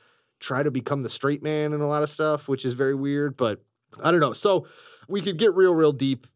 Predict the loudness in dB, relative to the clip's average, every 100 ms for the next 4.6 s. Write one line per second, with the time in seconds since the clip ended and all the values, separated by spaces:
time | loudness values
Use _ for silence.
0 | 0 0 0 -4 _ _ -6 0 2 0
1 | -2 -4 -2 0 0 -2 -6 _ _ _
2 | -2 0 0 -2 -4 -2 0 2 0 -2
3 | -2 0 0 -2 -6 -4 -2 -2 -4 -2
4 | -4 -6 -4 -2 -2 -4